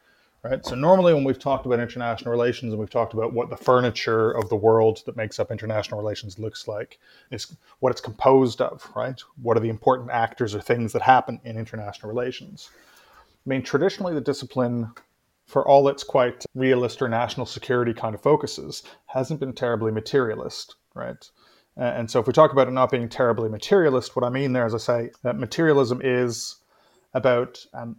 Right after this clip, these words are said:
a certain element of passivity that necessarily exists in human existence, and the fact that human beings are material beings, um, that exist within nature and natural ecosystems. And as a result of that,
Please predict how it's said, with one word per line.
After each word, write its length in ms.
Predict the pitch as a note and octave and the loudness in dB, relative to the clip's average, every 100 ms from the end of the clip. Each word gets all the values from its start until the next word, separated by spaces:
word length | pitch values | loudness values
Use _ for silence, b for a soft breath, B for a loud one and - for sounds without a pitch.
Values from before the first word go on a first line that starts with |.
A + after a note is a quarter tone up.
| - | -16
a 60 | |
certain 260 | - F#3+ F#3 | -2 0 2
element 320 | D#3 C#3 B2 | 2 0 -2
of 140 | A2+ - | -6 -4
passivity 580 | A#2+ - B2+ A#2+ A#2+ A2+ | -4 2 0 2 -4 -6
that 80 | - | -8
necessarily 640 | B2+ - B2 B2+ A#2 A#2 A2 | -10 -8 -4 0 0 0 -6
exists 600 | F#2+ B2+ D3+ - - - | -4 -2 -2 -4 -16 -14
in 160 | A#2 | -12
human 260 | - B2 A2+ | -6 -6 -6
existence, 760 | G2+ D3+ - F3 F#3+ G#3 - b b b | -4 -6 -4 -8 -8 -12 -20 b b b
and 120 | C3 C3 | -6 -6
the 40 | |
fact 300 | B2+ C3 A#2+ | 0 0 0
that 140 | B2 | -6
human 300 | - E3+ C3 | -4 -4 -2
beings 420 | A2 A#2+ A#2+ A#2 - | -4 -4 -4 -6 -2
are 220 | A#2+ G#2 | 0 0
material 520 | G2+ - F3 D3+ A#2 | -4 0 2 4 2
beings, 640 | G#2+ G#2+ G#2 G#2 F#2 - - | 0 -6 -6 -10 -12 -20 -12
um, 200 | A#2+ A2 - | -10 -10 -8
that 160 | A#2 | -8
exist 480 | A2+ G#2 B2 - - | -6 -4 -6 -6 -8
within 460 | A2+ B2+ B2 A#2+ A#2+ C3 | -4 -2 -2 -6 -8 -6
nature 480 | C3 C#3 F3 F#3+ - | -6 -2 -2 -4 -6
and 240 | C3 A#2 A#2 | -14 -12 -4
natural 380 | A#2+ A#2 A2+ A#2 | -4 -4 -4 -2
ecosystems. 800 | F3 C3+ A#2+ A#2+ - A#2+ B2 - b b b D3+ | -2 -2 -4 -8 -10 -12 -12 -14 b b b -4
And 80 | |
as 180 | C#3+ C#3+ | -2 0
a 60 | C#3+ | 2
result 340 | C3+ G3 B3 | 6 6 6
of 120 | C3+ | 0
that, 440 | G#2+ B2 - - | -2 -2 -4 -14